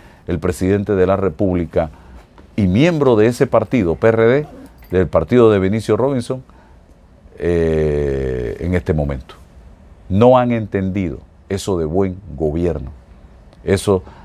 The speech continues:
de no robar, de no mentir, de hacer las cosas correctamente. Y yo creo que el señor Cortizo va a tener que hacer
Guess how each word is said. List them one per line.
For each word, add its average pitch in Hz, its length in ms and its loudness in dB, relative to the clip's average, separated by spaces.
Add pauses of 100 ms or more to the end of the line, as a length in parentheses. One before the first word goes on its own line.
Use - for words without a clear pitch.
(160)
de 85 140 -2
no 95 160 2
robar, 92 440 4 (260)
de 85 120 -4
no 92 140 -2
mentir, 92 500 -2 (680)
de 92 120 -6
hacer 95 240 -2
las 92 140 0
cosas 95 320 -2
correctamente. 85 800 -4 (840)
Y 92 80 0
yo 90 120 2
creo 98 220 2
que 98 60 2
el 87 60 0
señor 87 200 -4
Cortizo 90 400 -2
va 87 120 2
a - 20 -2
tener 85 400 -4
que - 120 -10
hacer 73 360 -6